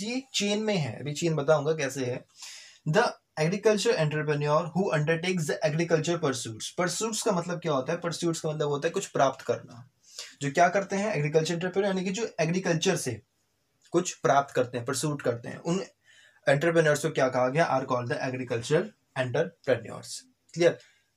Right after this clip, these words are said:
Now they cover a wide spectrum of agricultural activities। ये क्या करते हैं? एक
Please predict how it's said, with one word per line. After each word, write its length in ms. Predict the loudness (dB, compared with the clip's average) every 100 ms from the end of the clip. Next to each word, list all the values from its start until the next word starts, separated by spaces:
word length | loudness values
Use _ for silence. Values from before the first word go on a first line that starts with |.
| _ 2
Now 200 | 4 4 0 _ _ _ -2
they 200 | 0 6
cover 180 | 6 6 4
a 60 | 2 4
wide 240 | 4 2 0
spectrum 460 | -2 0 2 4
of 120 | 2 0
agricultural 460 | 2 2 2 2 0
activities। 420 | 0 -2 0 0
ये 80 | 4
क्या 160 | 4 4
करते 200 | 0 -2
हैं? 80 | -2
एक 260 | -2 -6